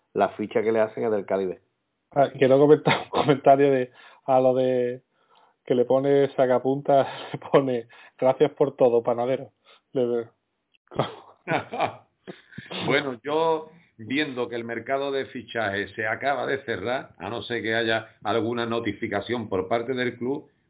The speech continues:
Speaker 3: bueno, pues ¿qué hemos fichado? Hemos fichado un portero que alberga no, muchísima esperanza, porque ha jugado dos partidos magníficos. Hemos fichado a Negredo,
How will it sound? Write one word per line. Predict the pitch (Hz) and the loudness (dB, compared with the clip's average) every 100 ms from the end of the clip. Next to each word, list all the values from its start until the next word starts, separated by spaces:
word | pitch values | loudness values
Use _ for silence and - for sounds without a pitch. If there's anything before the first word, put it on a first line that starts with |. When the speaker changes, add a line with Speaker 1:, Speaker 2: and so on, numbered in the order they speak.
| - | -2
Speaker 3:
bueno, | 101 104 - | 0 0 -2
pues | 92 90 | -6 -2
¿qué | 127 | -2
hemos | 131 120 | -2 -2
fichado? | 120 - 80 - _ _ | -6 -6 -8 -10 _ _
Hemos | 90 113 | -8 -6
fichado | 107 113 123 | -6 -4 -4
un | 110 | -2
portero | 117 104 143 175 196 - _ _ _ | -2 0 -2 -2 -6 -14 _ _ _
que | 98 104 | 0 2
alberga | 104 98 117 113 117 110 - _ _ _ _ _ _ _ | 0 0 -2 0 -2 -4 -8 _ _ _ _ _ _ _
no, | 113 117 110 120 | -6 -4 -4 -6
muchísima | 120 117 110 104 - 113 127 123 123 | -8 -6 -4 -4 -4 -4 -4 -2 -4
esperanza, | 120 113 123 156 196 214 | -2 0 0 -2 -4 -6
porque | - - 98 104 | -6 -4 -2 -2
ha | 104 107 98 - | 0 -2 -4 -8
jugado | 104 113 113 113 | -4 -2 0 -2
dos | |
partidos | 117 113 117 113 | -2 -4 -4 -6
magníficos. | 107 92 135 175 170 214 220 _ _ _ _ _ _ _ _ _ | -6 -6 -8 -6 -4 -4 -6 _ _ _ _ _ _ _ _ _
Hemos | 113 | -10
fichado | 120 - 123 120 | -8 -6 -2 0
a | 120 | 2
Negredo, | 120 113 123 120 117 117 | 2 2 2 0 -2 -6